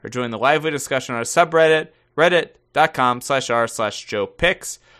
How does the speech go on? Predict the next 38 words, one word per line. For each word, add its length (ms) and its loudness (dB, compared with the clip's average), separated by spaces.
If 80 -16
you 60 2
wanna 100 -2
talk 200 -2
about 240 0
what 120 -6
we 80 -8
got 320 -2
right 400 -2
or 180 2
wrong 480 4
today 300 -2
with 140 -8
the 80 -8
bagel 500 -2
and 140 -4
lox 260 2
sandwich, 500 -2
or 400 2
if 100 -10
you 80 2
have 80 4
a 60 -2
strong 360 2
opinion 300 -4
about 180 2
next 300 -2
week's 160 -6
sandwich, 400 -4
and 220 -6
my 220 2
God, 320 -2
you 80 -4
must, 400 -4
the 100 0
B 320 -2
L 220 6
T, 500 -8